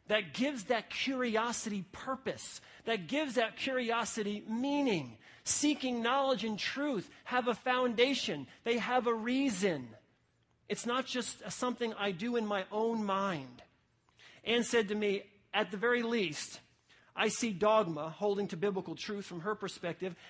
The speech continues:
as a limitation to understanding. The dismissal of Darwin's theory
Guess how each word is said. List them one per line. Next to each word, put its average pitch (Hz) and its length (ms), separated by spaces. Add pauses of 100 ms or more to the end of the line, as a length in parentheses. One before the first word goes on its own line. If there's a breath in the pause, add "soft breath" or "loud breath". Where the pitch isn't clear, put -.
(120)
as 196 140
a 226 40
limitation 254 680
to 226 140
understanding. 214 920 (420 loud breath)
The 214 80
dismissal 269 800
of 190 200
Darwin's 220 640
theory 180 640